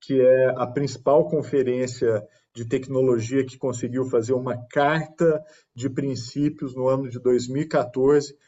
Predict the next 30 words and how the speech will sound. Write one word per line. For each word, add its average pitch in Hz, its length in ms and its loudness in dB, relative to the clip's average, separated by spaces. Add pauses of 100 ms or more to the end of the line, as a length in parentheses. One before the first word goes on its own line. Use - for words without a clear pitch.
(200)
convocada 156 800 2
pelo 180 360 2
Brasil 139 520 2
quando 131 280 -4
teve 127 320 -4
o 123 60 -12
escândalo 123 760 -2 (260)
do 127 160 2
Edward 135 540 4
Snowden, 151 720 0
né, 127 260 0
do 120 140 -2
vazamento 117 880 -2 (300)
de 113 180 -10
documentos 123 680 -2
e 120 40 -4
espionagem, 131 960 0
né? 139 240 0
O 143 60 2
Brasil 131 540 2
foi 165 200 0
quem 139 380 -4 (260)
liderou 147 720 4
a 185 80 6
resposta 131 760 2
global 143 880 4 (360)
a, 123 360 -2
a 123 80 2
essa 120 260 0
questão. 131 720 -2